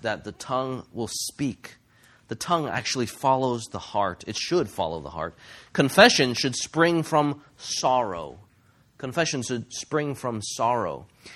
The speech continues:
I think we see evidence of the people's sorrow there in the drawing out of the water, the pouring out, definitely the fasting,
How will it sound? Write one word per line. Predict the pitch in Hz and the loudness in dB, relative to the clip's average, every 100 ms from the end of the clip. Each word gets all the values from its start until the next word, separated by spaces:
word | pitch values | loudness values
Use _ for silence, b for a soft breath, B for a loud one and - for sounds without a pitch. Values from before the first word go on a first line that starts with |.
| B | B
I | 226 | 4
think | 302 | 6
we | 269 | 6
see | 233 196 | 10 12
evidence | 202 202 165 | 12 10 8
of | 160 143 | 8 8
the | |
people's | 135 170 143 - | 2 2 2 6
sorrow | 156 143 123 | 8 8 6
there | 120 117 | 2 0
in | 127 | -2
the | 120 | -4
drawing | 107 117 107 107 104 104 | -2 2 4 4 0 -4
out | 104 | -4
of | |
the | 104 | -4
water, | 98 92 104 | -2 0 0
the | 101 | -4
pouring | - 117 107 101 101 | -6 -2 0 0 0
out, | 92 - 104 | -2 -4 -2
definitely | 113 107 98 | -2 -2 -8
the | 92 | -10
fasting, | - 113 113 - 101 98 | -8 -6 -6 -8 -10 -10